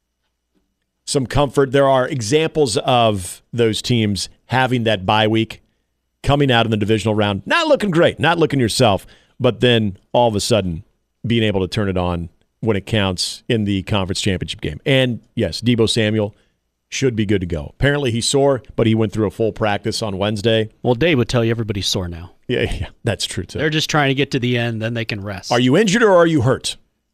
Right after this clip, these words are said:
Speaker 1: That's the question. That's the question.
Speaker 2: Snot bubbles, Nick. Snot bubbles.
Speaker 1: Yeah. Uh, what was his name? What was James Conn's name?
Speaker 2: Uh,
Speaker 1: Uh, Coach
Speaker 2: oh,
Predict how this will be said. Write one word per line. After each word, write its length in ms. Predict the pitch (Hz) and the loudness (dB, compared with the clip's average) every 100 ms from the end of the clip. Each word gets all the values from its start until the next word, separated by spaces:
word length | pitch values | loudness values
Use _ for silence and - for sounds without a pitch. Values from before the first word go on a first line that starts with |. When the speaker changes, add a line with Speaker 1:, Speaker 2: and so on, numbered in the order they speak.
| _ - | _ -14
Speaker 1:
That's 180 | 90 - | -14 -14
the 80 | 92 | -12
question. 340 | 87 90 - _ _ _ _ | -10 -10 -12 _ _ _ _
That's 220 | - 82 - | -10 -10 -12
the 80 | |
question. 300 | - - - - | -12 -12 -12 -6
Speaker 2:
Snot 260 | 120 120 | -4 -2
bubbles, 320 | 117 98 90 | -4 -6 -10
Nick. 160 | 98 87 | -12 -12
Snot 280 | - 98 - | -10 -10 -10
bubbles. 400 | 87 _ _ - | -20 _ _ -12
Speaker 1:
Yeah. 220 | - 98 - _ _ _ - | -6 -6 -8 _ _ _ -16
Uh, 460 | 85 80 85 80 80 _ _ _ _ _ - | -14 -14 -16 -20 -20 _ _ _ _ _ -10
what 100 | 127 | -6
was 100 | 165 | -4
his 140 | 156 147 | -4 -4
name? 220 | 156 143 - | -8 -8 -8
What 140 | 139 | -8
was 100 | 135 | -6
James 220 | 147 135 | -8 -8
Conn's 240 | - 120 120 | -10 -10 -10
name? 260 | 123 123 _ _ _ _ _ _ _ - - - | -12 -14 _ _ _ _ _ _ _ -16 -14 -2
Speaker 2:
Uh, 40 | |
Speaker 1:
Uh, 360 | 139 131 127 123 | 2 4 4 2
Coach 220 | 123 | 4
Speaker 2:
oh, 40 | 180 | 6